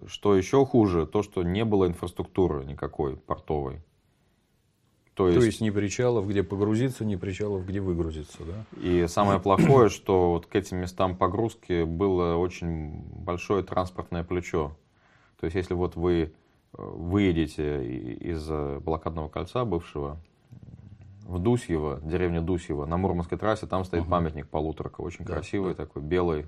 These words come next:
Speaker 1: белая полуторка, такое замечательное произведение советской архитектуры и скульптуры. Так вот, чтобы отвезти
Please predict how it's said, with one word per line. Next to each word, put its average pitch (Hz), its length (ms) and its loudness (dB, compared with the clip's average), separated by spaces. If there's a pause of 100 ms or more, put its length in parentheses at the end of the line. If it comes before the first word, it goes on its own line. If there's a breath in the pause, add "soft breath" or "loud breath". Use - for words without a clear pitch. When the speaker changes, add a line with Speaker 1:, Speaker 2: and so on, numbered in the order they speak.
Speaker 1:
белая 80 340 -4
полуторка, 80 520 -6
такое 71 300 -10
замечательное 82 760 -4 (500 soft breath)
произведение 82 800 -2 (200)
советской 82 640 -4
архитектуры 82 680 -4
и - 20 -6
скульптуры. 76 560 -4 (840 soft breath)
Так - 160 -4
вот, 104 300 6 (300 loud breath)
чтобы 90 640 2 (220)
отвезти 92 760 -2